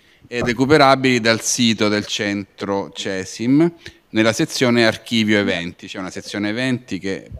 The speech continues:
ovviamente dà conto delle cose future in programmazione,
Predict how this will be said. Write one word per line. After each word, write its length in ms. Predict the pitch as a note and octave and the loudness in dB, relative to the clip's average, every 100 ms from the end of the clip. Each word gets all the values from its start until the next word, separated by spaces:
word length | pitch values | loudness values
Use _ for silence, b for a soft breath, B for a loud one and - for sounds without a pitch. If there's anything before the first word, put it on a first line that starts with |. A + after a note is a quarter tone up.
| - | -10
ovviamente 560 | G2 G2 G2+ G2+ - | -8 -4 -4 -4 -6
dà 240 | F#2 F2+ - - | -4 -4 -6 -10
conto 400 | - G2+ G2+ F#2+ | -2 -2 -2 -8
delle 200 | F#2 F#2 | -8 -8
cose 400 | F#2 F2+ F2+ D#2+ | -8 -8 -8 -10
future 480 | - F#2+ G#2 F2+ F2+ | -8 -6 -4 -4 -4
in 80 | F#2 | -6
programmazione, 840 | F#2 F2+ A2 C#3+ - D#2 F2+ F#2 | -6 -6 -6 -6 -8 -10 -12 -14